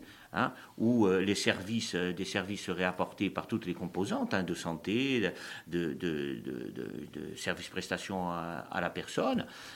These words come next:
et, et, et pourquoi pas ne pas envisager aussi, euh, il porte bien son nom, partagé avec, avec, euh, ce qu'on appelle l'intergénérationnel, en faisant cohabiter tous ensemble des personnes âgées, euh,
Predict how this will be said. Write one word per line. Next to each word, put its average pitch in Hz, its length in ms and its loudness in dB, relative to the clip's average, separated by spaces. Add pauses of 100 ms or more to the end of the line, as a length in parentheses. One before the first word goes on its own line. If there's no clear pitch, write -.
(140)
et, 90 420 2
et, 82 80 -4 (320)
et - 240 -2 (220)
pourquoi 156 340 8
pas 302 160 10
ne 117 80 10
pas - 140 6
envisager 101 520 4
aussi, 92 400 4
euh, 80 80 4 (540)
il 98 80 -8
porte - 240 0
bien 95 140 2
son - 140 0
nom, 240 140 4
partagé 165 640 2 (240)
avec, 113 440 4 (100)
avec, 127 320 0
euh, 85 80 -2 (140)
ce - 80 -12
qu'on 73 160 -4
appelle 104 260 2
l'intergénérationnel, 90 1040 0 (240)
en 76 80 -4
faisant 95 540 0 (240)
cohabiter 104 640 8
tous - 240 -4
ensemble 196 540 2 (300)
des 92 100 0
personnes 95 380 0
âgées, 175 440 0 (340)
euh, - 40 -10